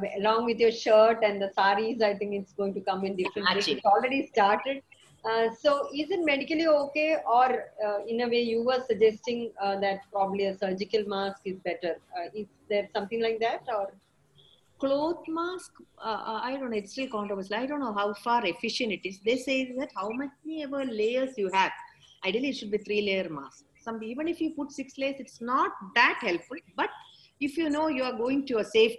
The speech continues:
Speaker 2: place, you can't say who is safe and unsafe nowadays. I agree nowadays. But still, if you feel, you can wear a mask. See, if you are going to a shop, nearby shop to buy something, you can wear a cloth mask. But it has to be,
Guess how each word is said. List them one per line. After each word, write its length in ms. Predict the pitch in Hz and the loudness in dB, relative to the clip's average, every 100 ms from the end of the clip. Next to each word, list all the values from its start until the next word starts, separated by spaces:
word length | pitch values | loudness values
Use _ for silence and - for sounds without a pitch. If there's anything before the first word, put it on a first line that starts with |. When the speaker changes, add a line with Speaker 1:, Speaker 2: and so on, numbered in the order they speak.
| - | -6
Speaker 2:
place, 400 | 160 185 - - _ _ _ _ _ _ _ - | -4 -4 -6 -20 _ _ _ _ _ _ _ -12
you 140 | 208 | -8
can't 260 | 208 220 262 | -4 -4 -4
say 200 | - 226 | -4 -4
who 140 | 208 | -4
is 160 | 220 208 | -6 -8
safe 200 | 202 208 | -8 -8
and 80 | 208 | -10
unsafe 360 | 180 175 214 208 | -12 -12 -10 -10
nowadays. 400 | 185 170 175 202 | -10 -10 -8 -10
I 220 | 175 151 156 | -8 -8 -8
agree 220 | 196 220 | -8 -8
nowadays. 400 | 170 143 - - | -8 -14 -20 -16
But 160 | 240 240 | -14 -14
still, 300 | - 392 190 - _ | -2 0 0 -4 _
if 100 | 196 233 | -16 -12
you 80 | |
feel, 240 | 233 330 381 | -10 -8 -8
you 100 | 311 | -8
can 240 | 427 466 | -6 -4
wear 220 | 330 214 | -2 -2
a 80 | 196 | -4
mask. 260 | 165 147 - - | -6 -8 -10 -16
See, 140 | 254 208 | -10 -10
if 80 | 190 | -8
you 120 | 202 | -10
are 40 | |
going 320 | 196 190 214 208 - - _ - | -6 -4 -4 -6 -12 -20 _ -6
to 120 | 190 | -4
a 40 | |
shop, 380 | 196 208 175 - | -4 -4 -6 -6
nearby 320 | 202 208 196 | -4 -4 -4
shop 320 | 185 202 175 - | -6 -6 -8 -8
to 80 | |
buy 160 | 165 170 | -8 -8
something, 340 | 165 147 147 233 | -8 -14 -16 -10
you 120 | 294 | -8
can 200 | 311 349 | -6 -6
wear 220 | 208 175 | -6 -8
a 60 | 175 | -10
cloth 280 | - 160 156 - | -10 -10 -10 -14
mask. 340 | 170 180 - - _ _ - | -14 -14 -14 -20 _ _ -4
But 160 | 254 - - - | -4 -4 -16 -18
it 120 | 196 - | -18 -8
has 200 | 240 339 | -6 -6
to 100 | 349 | -8
be, 120 | 240 | -8